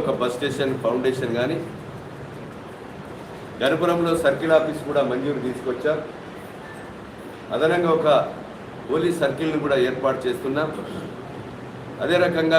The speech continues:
గోరుకొత్తపల్లిలో ప్రైమరీ హెల్త్ సెంటర్ను కూడా తీసుకొచ్చి, హెల్త్ మినిస్టర్ ద్వారా ఆ హాస్పిటల్ను కూడా ప్రారంభిస్తాం.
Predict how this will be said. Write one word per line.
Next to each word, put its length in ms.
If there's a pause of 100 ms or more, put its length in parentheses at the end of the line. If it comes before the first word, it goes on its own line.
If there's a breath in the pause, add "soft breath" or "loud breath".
(120)
గోరుకొత్తపల్లిలో 680 (100)
ప్రైమరీ 360
హెల్త్ 200
సెంటర్ను 380
కూడా 120 (100)
తీసుకొచ్చి, 440 (1200)
హెల్త్ 300
మినిస్టర్ 400
ద్వారా 260 (1000)
ఆ 100
హాస్పిటల్ను 600
కూడా 120 (140)
ప్రారంభిస్తాం. 680